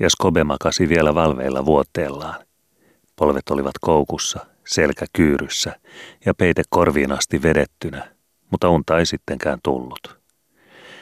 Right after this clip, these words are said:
Hän ajatteli kovaa kohtaloaan ja surullista tulevaisuuttaan. Hän kertasi ajatuksissaan koko entisen elämänsä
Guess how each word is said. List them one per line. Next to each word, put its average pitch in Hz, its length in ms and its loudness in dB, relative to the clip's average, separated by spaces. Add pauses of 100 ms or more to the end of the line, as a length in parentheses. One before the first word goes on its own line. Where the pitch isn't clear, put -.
(260)
Hän 76 200 -8
ajatteli 73 360 -2
kovaa 82 400 2
kohtaloaan 65 760 -4 (180)
ja 82 80 -4
surullista 76 640 0
tulevaisuuttaan. 67 1040 -4 (640)
Hän 69 160 -4
kertasi 76 460 2
ajatuksissaan 80 840 0
koko 78 300 0
entisen 80 480 -2
elämänsä 71 640 -2